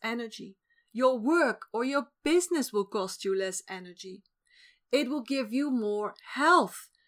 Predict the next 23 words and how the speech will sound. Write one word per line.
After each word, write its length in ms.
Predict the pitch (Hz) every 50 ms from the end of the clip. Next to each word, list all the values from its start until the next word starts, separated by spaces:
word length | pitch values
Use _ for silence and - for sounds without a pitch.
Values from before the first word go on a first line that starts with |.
| _ _ _ -
It 180 | - 233 247 220
will 220 | 247 311 311 302 233
make 320 | 226 214 220 220 220 220
your 180 | 269 285 294 269
life 540 | 240 240 269 277 269 269 262 285 269 - - - _ _ -
more 440 | 214 208 214 240 247 247 254 254 - _ -
easy 580 | 254 277 285 294 294 285 233 208 214 202 - _ -
and 200 | 247 247 247 247
more 440 | 240 240 240 247 247 247 240 233 _ _
fun. 600 | _ - - - - - 277 269 262 208 175 156 160 _ _ _ _ _ _ _ _ _ _ _ _ _ -
Mastering 720 | 214 214 220 233 254 330 277 - - 349 330 330 330 320 320
your 160 | 330 311 -
energy 560 | - 240 233 220 214 208 185 190 202 202 202 - _ _ _ _
so 140 | - - 233
you 180 | 226 226 233 233
can 260 | - 226 214 208 208
master 440 | 208 208 220 254 262 - - 339 330
your 200 | 311 339 330 269
life 400 | 220 196 180 180 180 190 196 - _ _ - _ _ _
means 680 | - 226 233 302 349 349 302 240 208 208 226 226 - -
that 220 | - 233 226 - -
you 100 | 233 220
live 460 | 226 226 233 240 254 277 285 -